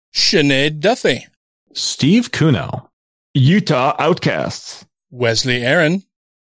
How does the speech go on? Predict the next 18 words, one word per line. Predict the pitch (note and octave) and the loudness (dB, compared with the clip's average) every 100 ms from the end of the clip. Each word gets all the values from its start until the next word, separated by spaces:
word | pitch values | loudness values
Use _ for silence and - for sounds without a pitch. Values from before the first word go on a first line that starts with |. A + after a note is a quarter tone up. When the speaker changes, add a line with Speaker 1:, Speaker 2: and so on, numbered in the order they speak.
| - | -8
Speaker 2:
Andrew | G2+ C3 C#3+ E3 | -2 2 4 4
Vodopich, | D#3 A#2+ D3+ A2 - - - - _ _ _ _ A#2+ | 4 2 -2 -4 -8 -8 -8 -10 _ _ _ _ -2
Speaker 3:
Jeremy | B2 D3 A#3+ F#3 D#3+ G#3 | 0 2 2 4 4 2
Goodson, | E3+ B3 - C3+ - - _ _ _ _ | 2 0 0 -4 -4 -8 _ _ _ _
Speaker 1:
All | - D3 E3+ E3 | -4 0 0 0
Hail | C3 C3 F3+ F3 C3+ A#2 _ _ _ | -2 -2 0 2 0 -4 _ _ _
Peanut | - D3 D3 C3+ - - | -2 0 2 0 -6 -6
Butter, | D3 - - A#2 - _ _ _ _ - A2 | -6 -4 -6 -6 -10 _ _ _ _ -4 -4
Speaker 2:
Jeff | F2+ G#2 B2 - - | -2 -2 -4 -6 -6
Peterson, | - B2+ G2 - C#2+ A2+ _ _ _ _ - | -2 0 0 -2 -6 -6 _ _ _ _ -4
Speaker 3:
Corey | C#3+ C3+ C#3 D3+ D#3+ | 0 2 2 2 2
Ebert, | C3+ D3 - C3 - | 2 0 -2 -10 -8
Speaker 1:
Megan | B2 A#2+ A#2+ C3+ D#3 D#3+ | -2 0 2 0 0 2
Mitchell, | G3 F3 G3 _ _ _ _ _ | 2 0 -2 _ _ _ _ _
Speaker 2:
Freethinker | - - B3 G3+ A2 F2+ D2+ | -12 -2 0 2 0 -4 -6
two | - - G#3+ | -8 -6 0
one | A3 A#2 F2 D#2+ | 2 2 0 -2
five, | - E2 G#2 G3+ - | -2 -2 -2 -4 -8